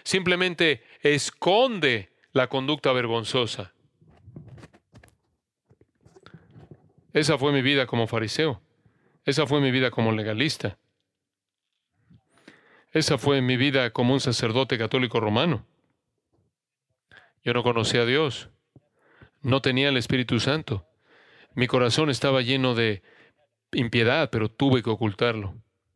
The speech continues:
Ahora en Cristo he renunciado a la vida oculta del legalismo, del vicio oculto.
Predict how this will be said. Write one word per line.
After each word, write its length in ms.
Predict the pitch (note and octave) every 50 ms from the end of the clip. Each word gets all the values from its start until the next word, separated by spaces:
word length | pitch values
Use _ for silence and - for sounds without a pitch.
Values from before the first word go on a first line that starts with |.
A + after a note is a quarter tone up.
| _ _ _ _ _ _ _ _ _ _ _ _ _ _ _ _ _ _ _ _ _ _ _ _ _ _ _ _ _ _ _ - - - - - - - - _ _ _ _ -
Ahora 200 | B2 A#2+ A#2+ A#2+
en 80 | A2+ G#2+
Cristo 600 | - C3 F3 F#3+ - - - A#2+ A2+ B2+ B2+ - - - - - - - - _ _ _ _ _ _ _ _ _ _ _ _ _ _ _ _ _ _ -
he 100 | C3+ B2
renunciado 800 | B2 B2+ A#2+ A#2 A#2 G2+ - - C#3+ C#3+ A#2+ G#2+ A2 A#2+ A2+ _ _ _ _ _ _ _ _ _ _ _ _ _ _ _ _ _ _ _ _ _ _
a 100 | - A#2+
la 200 | A#2 A2+ A2+ A2
vida 340 | G#2+ B2+ C#3+ C3+ C3+ C3+ C3
oculta 420 | A2+ - - C3+ B2+ A#2+ - A#2+
del 140 | A2+ A2+ A2
legalismo, 800 | A2 A2 G#2+ A2 G#2+ G#2+ A2+ A#2 G#2+ - G#2+ G2+ G2 F2+ - _ _ _ _ _ _ _ _ _ _ _ _ _ _ _ _ -
del 160 | B2+ A#2+ A#2
vicio 320 | A2+ C3 D3+ B2+ - A#2+ A2+
oculto. 500 | - - A#2+ A2+ A2 - - G2+ F2+